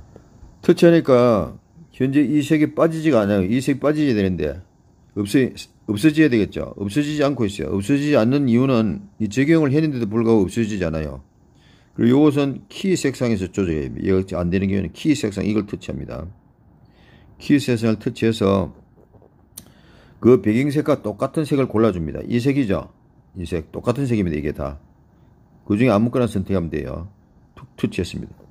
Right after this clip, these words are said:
다시요. 잘못 선택했네요, 제가. 다시 색을 선택하겠습니다.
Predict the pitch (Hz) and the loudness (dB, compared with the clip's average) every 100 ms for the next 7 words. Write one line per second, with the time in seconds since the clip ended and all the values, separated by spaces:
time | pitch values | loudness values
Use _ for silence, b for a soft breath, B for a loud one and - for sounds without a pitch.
0 | - - b b b b b _ - - | -20 -20 b b b b b _ -20 -8
1 | - 104 - 76 90 - - - 85 101 | -2 0 0 -2 -4 -8 -12 -4 0 0
2 | 107 98 117 127 98 76 69 71 82 _ | 0 -2 -2 0 -2 -4 -6 -8 -12 _
3 | b b b _ - 131 139 143 147 - | b b b _ 0 0 2 2 0 -6
4 | _ _ _ _ _ _ - 120 120 135 | _ _ _ _ _ _ -6 -2 0 0
5 | 139 - - - 82 87 87 76 - 82 | -2 -8 -14 -8 -6 -4 -4 -6 -8 -8
6 | - 85 73 67 87 | -6 -6 -6 -6 -8